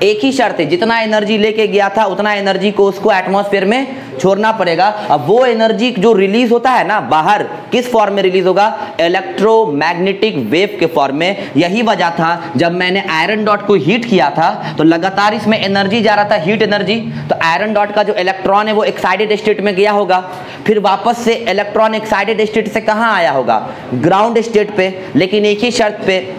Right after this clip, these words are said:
अपना बाकी का एनर्जी क्या किया होगा, एटमॉस्फेयर में लॉस किया होगा। अब वही लॉस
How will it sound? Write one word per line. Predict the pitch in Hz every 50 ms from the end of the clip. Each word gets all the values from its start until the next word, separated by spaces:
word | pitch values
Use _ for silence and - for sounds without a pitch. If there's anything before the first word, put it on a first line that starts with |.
| - -
अपना | 160 - - 196 214 208 180
बाकी | 160 180 175 175 - 226
का | 214 226 214
एनर्जी | 202 208 208 196 202 202
क्या | - 226 220
किया | 220 220 202 185 165
होगा, | 147 135 120 117 113 113 113 113 - 143 143 - - 139 143 -
एटमॉस्फेयर | - 180 - 180 196 208 208 196 214 214
में | 208 208 208
लॉस | 208 214 226 226 226
किया | 220 214 196
होगा। | 185 180 170 170 170 170 139 143 127
अब | - 151 147 143
वही | 180 185 185 202 240 247
लॉस | 202 196 196 202 226 240